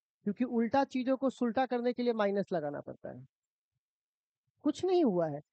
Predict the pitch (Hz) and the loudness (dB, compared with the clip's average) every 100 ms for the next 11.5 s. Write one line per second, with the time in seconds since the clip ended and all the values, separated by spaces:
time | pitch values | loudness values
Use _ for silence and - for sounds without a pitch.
0 | _ - 240 - 262 - 311 277 277 247 | _ -2 -2 -2 -6 -2 -2 -2 0 -2
1 | 226 208 190 208 311 _ - 190 220 - | 0 2 2 2 -2 _ -2 0 0 0
2 | 240 214 190 208 254 - 294 - 208 208 | 0 0 0 0 -2 -2 -4 0 0 2
3 | 185 170 151 151 135 139 - 233 359 233 | 2 0 0 -2 -4 -2 0 0 0 -2
4 | 208 226 220 233 240 _ _ _ _ _ | -2 -2 0 0 -2 _ _ _ _ _
5 | - 226 240 269 254 233 240 294 302 247 | -4 0 2 4 4 4 2 0 0 -2
6 | - 233 175 165 156 143 - _ _ _ | 0 0 0 0 -4 -6 -12 _ _ _
7 | _ - 311 - _ _ _ _ - 214 | _ 0 0 -4 _ _ _ _ -2 0
8 | 185 185 190 180 185 - 190 226 - _ | 2 0 0 -2 -4 -2 -2 -4 -10 _
9 | _ _ _ _ _ _ _ _ _ - | _ _ _ _ _ _ _ _ _ -4
10 | 190 - 214 240 240 214 233 220 220 226 | -4 0 0 0 -2 0 0 2 0 2
11 | 233 247 240 233 240 | -2 0 -2 -2 -4